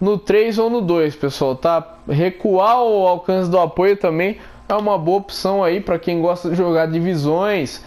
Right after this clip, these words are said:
ah, modo liga, online em geral aí com o time do Milan, aproxima mais pra manter a posse de bola no teu pé.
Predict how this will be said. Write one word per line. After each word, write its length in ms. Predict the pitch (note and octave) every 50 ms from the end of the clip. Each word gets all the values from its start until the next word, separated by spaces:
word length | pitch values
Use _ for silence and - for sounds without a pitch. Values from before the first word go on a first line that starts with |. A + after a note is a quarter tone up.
| - - - - - - -
ah, 420 | - D3+ D#3 D#3+ D#3+ D#3+ D#3 D#3 D3+
modo 340 | D3+ D#3+ E3 E3+ E3+ F#3+ F#3+
liga, 760 | F#3 E3 E3 F#3+ A3 A#3 A3+ G#3 D#3+ D#3+ D3+ C#3+ C3 B2+ B2 A#2+ A#2+ A#2+ A#2+ A#2 A#2+ B2 B2 A#2+ B2+
online 580 | D#3 F3 F#3 E3 D#3+ E3+ F#3 G#3+ G#3+ G3+ F#3+
em 40 | F3
geral 420 | E3+ E3 F3+ F3+ E3+ E3+ F3+ F3+ F3+
aí 80 | F3+
com 120 | E3+ - F3
o 40 |
time 200 | D#3+ - F#3+ F#3
do 120 | F#3+ A3 A#3
Milan, 300 | G#3 G3+ A3 A#3+ C4 B3+ - - - - - -
aproxima 840 | F3+ F#3 F#3 - A#3 A#3 A3+ G#3+ - - - A3 A#3+ C4 C4 B3+
mais 440 | A3 G3 G3 G#3 A3+ A#3 A3+ - - - - - - - - -
pra 140 | - G3 G3+
manter 320 | G#3+ A3 G#3 E3+ - G3
a 60 | G3
posse 320 | G3 - G3+ G3+ G3+ G3 F#3+
de 60 | A3
bola 300 | F#3 F3+ F#3+ F#3+ G3 G3+
no 100 | G#3+ G#3
teu 200 | G#3 - B3+ A#3+
pé. 320 | A#3+ - E3 C#3 A#2+ -